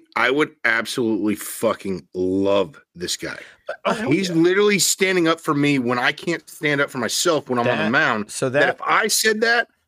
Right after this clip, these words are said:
Speaker 1: I'm getting tossed.
Speaker 3: So that part I
Speaker 1: He's,
Speaker 3: get.
Speaker 1: he's doing his duty
Speaker 3: Well,
Speaker 1: as, like,
Speaker 3: duty,
Speaker 1: hey,
Speaker 3: you
Speaker 1: like,
Speaker 3: got coaches for that. But I,
Speaker 1: hey,
Speaker 3: I hear
Speaker 1: all right.
Speaker 3: you.
Speaker 1: So when I get thrown out in summer ball or,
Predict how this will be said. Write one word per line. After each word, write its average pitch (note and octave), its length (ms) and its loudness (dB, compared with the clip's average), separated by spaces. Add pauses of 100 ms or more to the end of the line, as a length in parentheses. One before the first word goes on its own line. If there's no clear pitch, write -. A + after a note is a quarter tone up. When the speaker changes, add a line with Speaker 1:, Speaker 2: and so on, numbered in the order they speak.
(100)
Speaker 1:
I'm G#3 220 2
getting F3+ 260 0 (140)
tossed. - 520 -4
Speaker 3:
So E3 120 -2
that E3+ 240 0
part E3 140 2
I A3 100 2
Speaker 1:
He's, G#3 80 -4
Speaker 3:
get. - 100 -2
Speaker 1:
he's G#3 220 2
doing F3 320 2
his D#3 240 0
duty C#3+ 560 0
Speaker 3:
Well, D4 320 -2 (100)
Speaker 1:
as, C3 300 -2
like, C3 200 0 (400)
Speaker 3:
duty, E3 160 -2 (320)
Speaker 1:
hey, - 40 -16
Speaker 3:
you E3+ 100 -8
Speaker 1:
like, D3+ 120 2
Speaker 3:
got D#3+ 140 -4
coaches A#2+ 440 -4
for - 160 -14
that. D2+ 260 -14 (240)
But C#3 140 0
I, D#3 160 2
Speaker 1:
hey, B2 160 0
Speaker 3:
I B2+ 200 2
hear B2+ 120 -2
Speaker 1:
all A#2 60 4
right. G2+ 100 -4
Speaker 3:
you. - 140 -18 (680)
Speaker 1:
So D3 280 0
when B2+ 200 0
I C#3+ 100 2
get E3 160 0
thrown D3 260 0
out C#3+ 140 2
in B2+ 80 -6
summer C#3 280 -2
ball D3 360 2
or, A2 360 2